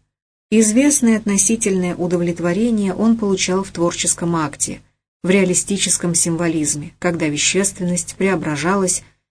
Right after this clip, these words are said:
и олицетворяла собою нечто духовное, а главное, когда в этой вещественности он видел намеки, проблески на высшую духовную жизнь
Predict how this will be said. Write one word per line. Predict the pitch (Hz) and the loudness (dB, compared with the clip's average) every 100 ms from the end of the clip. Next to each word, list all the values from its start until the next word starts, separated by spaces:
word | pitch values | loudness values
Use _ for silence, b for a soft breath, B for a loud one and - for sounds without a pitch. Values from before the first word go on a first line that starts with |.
| _ 220 | _ 0
и | 247 | 0
олицетворяла | 202 190 185 180 160 165 170 185 170 | 2 0 0 -2 -2 0 2 2 0
собою | - 151 165 175 165 | 0 -2 0 0 0
нечто | 170 165 - 160 | 0 0 -2 -2
духовное, | 175 - 180 151 147 - - _ | -4 0 0 0 -4 -10 -16 _
а | - 180 | -4 -2
главное, | 190 247 262 175 156 | 2 4 4 2 -2
когда | 151 165 170 185 | -2 -2 0 0
в | |
этой | 202 185 160 | 0 0 0
вещественности | 160 - 220 - 185 185 - 180 170 B B _ _ | 0 2 0 0 -2 -2 0 -2 -4 B B _ _
он | 208 226 | 6 8
видел | 226 208 196 | 8 6 4
намеки, | 185 175 175 226 233 - | 4 2 2 2 2 -4
проблески | - 185 220 190 190 - 156 | 0 4 4 4 2 0 -4
на | 156 165 | -4 0
высшую | 220 - 165 160 | 0 2 0 0
духовную | 160 170 165 160 156 | -2 0 -2 -2 -6
жизнь | 156 208 214 185 175 | -2 2 4 2 -2